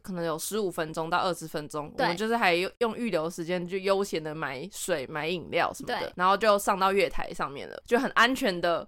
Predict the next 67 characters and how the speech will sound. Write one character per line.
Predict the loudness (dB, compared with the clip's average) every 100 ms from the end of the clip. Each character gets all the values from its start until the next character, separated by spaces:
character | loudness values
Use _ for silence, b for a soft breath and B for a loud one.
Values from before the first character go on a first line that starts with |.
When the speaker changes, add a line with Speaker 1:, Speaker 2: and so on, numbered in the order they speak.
| -2
Speaker 2:
坐 | 4
在 | 6
那 |
里 | 8
Speaker 1:
自 | 8
以 |
为 | 8 4
Speaker 2:
聊 | 2 0 0
天。 | 0 2
Speaker 1:
很 |
安 | 6 4 4
全 | 0 0
的 | -2
坐 | 4 4
在 | 6
那 | 4
边 | 0 -2
等 | -2 -4
火 | -4 -4 -4
车 | -6 -4
这 | -2
样。 | -4 2
Speaker 2:
对， | 2
而 | 2
且 | 2
还 | 6
要 | 6 6
等 | 2 -2
个 | -4
可 | -6
能 | -8 -6
十 | -6 -6 4
到 | 4 4
十 | 0 -2
五 | -2
分 | -4 -6
钟 | -6
的 | -8
那 | -8
种 | -8 -10 -4
悠 | 0 0
闲 | 0 -6 -6
度 | -4 -2
哦， | 0 0
我 | 0 0
们 | 4
就 | 6
Speaker 1:
没 |
错。 | 4 4
Speaker 2:
狂 | 4 6
聊 | 4 4
天， | 2 -2 2
刚 | 4 4
好 | 4
在 | 2 2
聊 | 2
说， | 0 0 0 2
我 | 2
之 | 2 2
前 | 0
搭 | 4 4
车 | 4
的 | 0
时 | 0
候 | 0
有 | 2 0
出 | -2 -8 -8